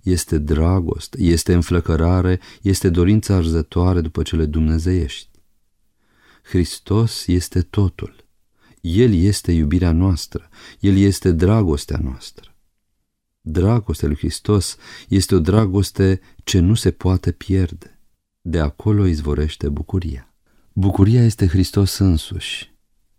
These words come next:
Este o bucurie ce te face alt om. Este o nebunie duhovnicească, dar în Hristos. Acest vin duhovnicesc te îmbată precum vinul cel curat.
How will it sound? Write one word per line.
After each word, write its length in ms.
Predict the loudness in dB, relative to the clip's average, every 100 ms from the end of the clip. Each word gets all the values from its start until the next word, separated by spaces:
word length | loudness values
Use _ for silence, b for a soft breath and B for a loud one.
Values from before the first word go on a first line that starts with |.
| _
Este 300 | -4 -2 2
o 40 | 2
bucurie 800 | 0 0 0 2 4 2 0 _
ce 120 | -6 -2
te 120 | -2
face 420 | 0 0 0 -4 -2
alt 360 | 0 0 -4 -6
om. 360 | -2 -2 -4 _ _ _ _ _ _ B B B B
Este 280 | 0 4 4
o 20 |
nebunie 420 | 4 4 4 4
duhovnicească, 1200 | 4 2 2 2 0 0 0 0 -2 -2 0 -2 -4 _
dar 400 | -2 0 0 -2 -4
în 240 | -2 -2
Hristos. 920 | -2 -4 -4 -6 -4 -4 -6 -20 -20 _ _ _ _ B B B
Acest 440 | 0 4 4 4
vin 240 | 4 4
duhovnicesc 720 | 4 2 0 0 -2 0 0 0
te 140 | 0
îmbată 520 | 2 2 0 0 -2
precum 360 | -2 -2 0 0
vinul 300 | 2 2 2
cel 220 | 0 -2
curat. 680 | 0 0 0 -2 -6 -20